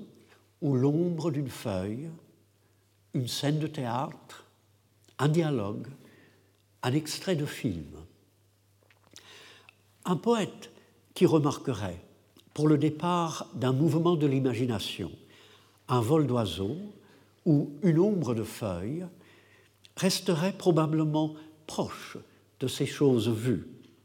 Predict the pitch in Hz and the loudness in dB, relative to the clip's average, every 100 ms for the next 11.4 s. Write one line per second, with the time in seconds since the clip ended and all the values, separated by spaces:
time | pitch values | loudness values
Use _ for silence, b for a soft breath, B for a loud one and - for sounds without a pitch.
0 | _ B B B B B - 151 151 170 | _ B B B B B 2 4 4 0
1 | 143 165 - 190 185 143 135 110 - 107 | 2 -2 -2 0 2 0 -2 -4 -2 -2
2 | 92 107 156 B B B - 147 147 143 | -2 -4 -8 B B B -2 4 4 2
3 | - - 127 - - 202 196 - - 196 | -2 -4 -2 -2 0 2 2 -4 -6 -8
4 | - - - _ _ _ _ - - - | -10 -20 -20 _ _ _ _ -20 -12 -2
5 | 131 143 143 117 98 104 127 143 B B | 0 4 4 4 2 0 -4 -10 B B
6 | B 147 139 151 - 139 - 151 143 143 | B 0 2 2 0 -4 -2 -4 0 4
7 | 160 - 151 85 - - - b b b | 4 2 -2 -2 -6 -14 -16 b b b
8 | b b b 135 147 151 139 - - - | b b b -2 2 2 0 -2 -16 -4
9 | 131 180 - 175 160 - - 196 123 - | -2 0 0 0 0 -2 -2 0 -2 -6
10 | - - - - 151 156 151 127 - - | -18 -20 -20 -4 0 0 0 -4 -4 -2
11 | 95 92 120 | 0 0 -4